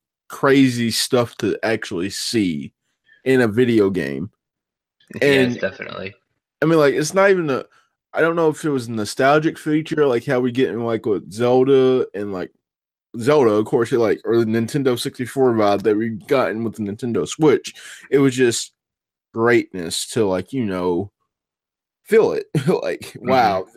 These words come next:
Speaker 1: did I really just see that on my screen? And, like, you enjoy it. <laughs>
Speaker 2: Yeah, uh, it was such a good game.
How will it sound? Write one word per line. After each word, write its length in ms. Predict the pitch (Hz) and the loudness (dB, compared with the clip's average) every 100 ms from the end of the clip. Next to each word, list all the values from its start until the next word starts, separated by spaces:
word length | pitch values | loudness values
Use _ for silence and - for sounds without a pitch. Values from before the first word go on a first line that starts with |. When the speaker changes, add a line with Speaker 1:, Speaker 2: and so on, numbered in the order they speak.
| - | -16
Speaker 1:
did 140 | 123 131 | -2 2
I 80 | 131 | 2
really 420 | 127 123 135 131 | 0 2 2 2
just 180 | 127 - | -4 -4
see 80 | 123 | 0
that 160 | 120 | 0
on 100 | 110 | -2
my 120 | 110 107 | -4 -6
screen? 640 | - 160 107 101 113 127 | -2 -2 -2 -4 -8 -10
And, 160 | 120 113 | -8 -6
like, 300 | 104 90 - 135 | -4 -6 -8 -8
you 200 | 120 107 | -4 -2
enjoy 280 | 135 147 | 0 2
it. 180 | 107 - - _ _ _ _ - - - - | 0 -4 -18 _ _ _ _ -20 -18 -16 -4
<laughs> 640 | 226 202 - - - 180 - - _ | 0 0 0 -4 -6 -10 -10 -16 _
Speaker 2:
Yeah, 400 | - 95 92 92 92 | -12 -10 -8 -10 -10
uh, 240 | 92 90 - 101 _ | -8 -8 -12 -16 _
it 100 | 98 | -2
was 180 | 92 90 | 0 0
such 200 | - - | -2 -4
a 40 | 92 | -2
good 140 | 90 | 0
game. 300 | 90 87 | 0 -2